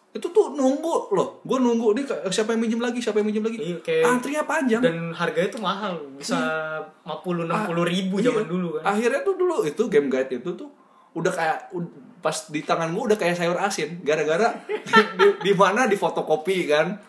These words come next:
Speaker 1: Terus siapa
Speaker 2: Iya,
Speaker 1: lagi
Speaker 2: terus habis itu kan
Speaker 1: fotokopi.
Speaker 2: ditekuk-tekuk
Speaker 1: Ditekuk-tekuk
Speaker 2: terus
Speaker 1: kan.
Speaker 2: kan.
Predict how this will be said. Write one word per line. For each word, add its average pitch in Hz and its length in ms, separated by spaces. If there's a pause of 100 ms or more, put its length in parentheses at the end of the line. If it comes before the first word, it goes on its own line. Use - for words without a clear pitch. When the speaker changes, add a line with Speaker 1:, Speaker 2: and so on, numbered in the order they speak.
(160)
Speaker 1:
Terus 170 180
siapa 170 220
Speaker 2:
Iya, 170 100
Speaker 1:
lagi 196 140
Speaker 2:
terus 254 100
habis 269 140
itu - 20
kan - 160
Speaker 1:
fotokopi. - 160
Speaker 2:
ditekuk-tekuk - 560
Speaker 1:
Ditekuk-tekuk 208 320
Speaker 2:
terus 220 300
Speaker 1:
kan. 190 100
Speaker 2:
kan. 180 160